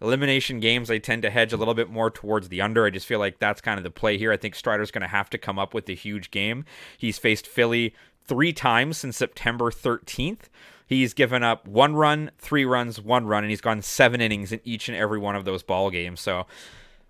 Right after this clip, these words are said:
I'm gonna take that. That line is moving quite a bit. I got this under eight and a half for plus one hundred. It's all the way to minus one fifteen. I do like this total down to minus one twenty. Then it starts getting a little bit juicy, but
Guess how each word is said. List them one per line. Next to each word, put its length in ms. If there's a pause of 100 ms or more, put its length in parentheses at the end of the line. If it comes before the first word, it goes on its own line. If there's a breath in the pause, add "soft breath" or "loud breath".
(140)
I'm 140
gonna 160
take 300
that. 180
That 180
line 460
is 140
moving 260
quite 260
a 40
bit. 260
I 120
got 200
this 180
under 260
eight 80
and 80
a 40
half 240
for 80
plus 380
one 140
hundred. 320
It's 180
all 240
the 80
way 180
to 140
minus 400
one 180
fifteen. 440
I 60
do 160
like 220
this 140
total 260
down 240
to 120
minus 380
one 140
twenty. 380
Then 260
it 100
starts 220
getting 240
a 60
little 160
bit 120
juicy, 420
but 200